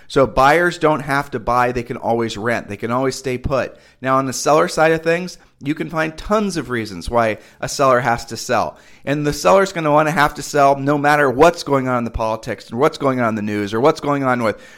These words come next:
tornadoes in Tennessee or whatever heck el-, hel-, heck else is going on in the news. So you need to focus on the people that actually have to do transactions, and that's gonna be sellers. Buyers are gonna be the ones that break your heart because they're going to be the first to take themselves out of the market.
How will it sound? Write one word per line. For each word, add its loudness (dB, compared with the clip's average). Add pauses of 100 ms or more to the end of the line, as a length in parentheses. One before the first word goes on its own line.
(100)
tornadoes 2
in -6
Tennessee -6
or 0
whatever 4
heck 0
el-, 2
hel-, 2
heck 0
else 4
is -12
going 0
on 2
in -2
the -2
news. -4 (320)
So 2
you 0
need 0
to 2
focus 2
on -2
the -6
people -6
that -4
actually 0
have -2
to -18
do -4
transactions, -2
and -6
that's -4
gonna -8
be -8
sellers. -2 (360)
Buyers 6
are -2
gonna -2
be 2
the 0
ones 0
that -4
break 0
your 0
heart 4 (180)
because -6
they're 4
going -2
to -2 (300)
be -4
the -4
first 0
to -4
take -4
themselves 0
out 4
of 0
the -4
market. -2